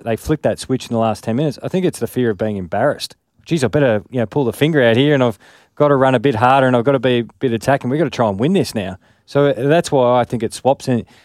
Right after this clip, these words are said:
in the last quarter. And I, I agree with Shane. When you have a, a bad performance or a good performance,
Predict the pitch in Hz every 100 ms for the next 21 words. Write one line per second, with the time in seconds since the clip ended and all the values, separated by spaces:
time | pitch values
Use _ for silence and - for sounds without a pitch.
0 | _ _ _ - 123 117 113 110 - 135
1 | 143 139 127 123 - - _ _ - 147
2 | 165 - 170 143 139 113 - 123 135 127
3 | 151 117 120 117 104 87 _ 113 92 123
4 | 139 131 123 - 120 110 117 110 123 156
5 | 151 127 123